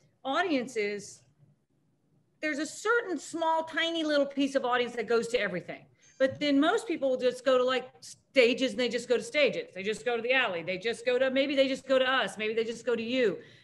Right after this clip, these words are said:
But you ask them about other theaters and you go, "Oh, well, where else do you go to theater?" And they're like, "Mm, this is where I go to theater." <laughs> You're like, "Why? <laughs> If you love it, why don't you just go everywhere?" Yeah, that's always a strange thing to me, 'cause in New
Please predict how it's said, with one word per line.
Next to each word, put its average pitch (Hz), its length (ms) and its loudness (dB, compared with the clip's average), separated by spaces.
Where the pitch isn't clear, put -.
But 269 140 4
you 269 100 4
ask 330 260 2
them 311 80 -4
about 254 200 2
other 302 160 0
theaters 220 380 -2
and 220 100 -8
you 220 60 -8
go, 254 160 -2
"Oh, 427 280 0
well, 370 160 0
where 392 160 2
else 427 200 -4
do 294 80 -6
you 254 40 -2
go 240 100 4
to 220 100 2
theater?" 220 260 0
And 208 80 -4
they're 208 100 0
like, 190 220 -2
"Mm, 220 440 -12
this 254 220 -4
is 208 120 -14
where 226 160 0
I 185 100 0
go 160 180 -4
to 165 60 -8
theater." 151 360 -8
<laughs> - 260 -20
You're 269 100 0
like, 220 220 -4
"Why? 254 680 -8
<laughs> 277 80 2
If 330 140 0
you 311 180 2
love 359 280 2
it, 302 180 2
why 269 140 0
don't 359 160 2
you 330 60 0
just 349 240 -16
go 359 100 -2
everywhere?" 262 800 2
Yeah, 240 300 4
that's 269 220 -2
always 294 240 2
a 277 80 -2
strange 254 380 -2
thing 254 120 0
to 240 60 -2
me, 240 80 -2
'cause 233 140 -2
in 240 140 -2
New 240 80 0